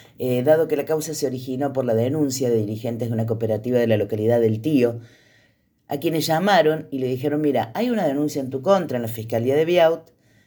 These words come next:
pero nosotros la podemos cajonear a cambio de un pago". Mm, la gente se indignó y dijo: "No tenemos nada que ocultar", y denunciaron al fiscal. En el marco de la investigación, a raíz de esa denuncia, es que se intervinieron los, los teléfonos,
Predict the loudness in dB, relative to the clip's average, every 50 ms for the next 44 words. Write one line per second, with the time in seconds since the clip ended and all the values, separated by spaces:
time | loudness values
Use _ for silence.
0 | _ _ _ _ 0 0 2 2 2 2 0 0 -2 -2 -4 -4 -4 -4 -4 -2
1 | 0 0 0 0 0 -2 -4 -4 -2 -2 -2 -2 -4 -12 -8 -2 -2 0 0 2
2 | 2 2 2 2 0 -2 -6 -6 -2 -2 -2 0 0 0 0 0 0 0 -2 -4
3 | -4 -4 -6 -10 -14 -18 -20 -20 _ _ _ -20 -20 -20 -20 -20 -14 -8 -6 -4
4 | -4 -4 -4 -4 -6 -6 -6 -4 -2 -2 0 2 2 2 2 2 0 -2 -2 -2
5 | 0 0 0 0 0 0 0 2 2 4 4 4 4 4 2 0 -4 -4 -2 -2
6 | -2 -2 -2 -2 -2 -2 0 2 2 2 2 2 0 -2 -2 -6 -8 -12 -14 -6
7 | -2 0 2 2 2 2 0 0 0 0 2 4 4 4 4 2 -4 -10 -20 _
8 | _ _ _ _ _ _ _ -6 -4 -2 0 0 0 0 -2 -2 -2 0 0 0
9 | 0 -2 -4 -4 -6 -8 -12 -12 -8 -8 -8 -8 -8 -12 -20 _ _ _ _ _
10 | _ _ _ _ _ _ _ _ _ _ _ _ _ _ _ _ _ _ _ _
11 | 2 2 4 4 2 2 2 2 2 4 4 4 4 4 2 0 -4 -2 0 2
12 | 2 2 2 2 4 4 4 2 0 -2 -2 -4 -2 -2 -2 -4 -2 0 0 0
13 | 0 0 -2 -4 -6 -6 -8 -8 -8 -8 -8 -6 -6 -4 -4 -2 -2 -2 -2 0
14 | 0 0 -2 -2 -2 -4 -4 -4 -8 -10 _ -6 -6 -4 -2 -2 0 2 2 2
15 | 2 0 -6 -8 -8 -10 -14